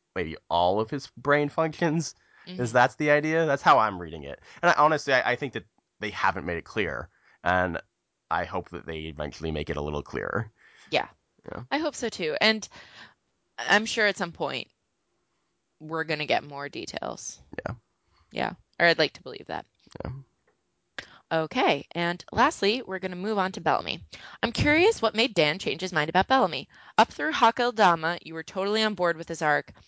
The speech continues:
Speaker 2: and thought it made sense. But as early as Bitter Harvest,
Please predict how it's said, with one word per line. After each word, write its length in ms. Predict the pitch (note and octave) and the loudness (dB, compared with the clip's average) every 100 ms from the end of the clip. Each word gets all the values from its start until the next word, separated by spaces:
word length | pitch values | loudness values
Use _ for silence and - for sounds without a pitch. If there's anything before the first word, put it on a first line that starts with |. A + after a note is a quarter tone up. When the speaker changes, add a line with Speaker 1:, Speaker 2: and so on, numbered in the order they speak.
| _ _ E3+ | _ _ -8
Speaker 2:
and 140 | E3+ | 4
thought 180 | D#3 D#3 | 6 6
it 80 | D3+ | 2
made 200 | D3+ - | -10 -8
sense. 480 | C3+ - - - - | -8 -8 -16 -18 0
But 100 | F3+ | 4
as 140 | F3+ | 4
early 300 | - F#3 F#3+ | 4 6 8
as 140 | F#3+ D#3 | 6 4
Bitter 260 | D#3 F3 F#3+ | 2 4 2
Harvest, 480 | E3 D3+ D3+ D#3 | 0 0 -2 -8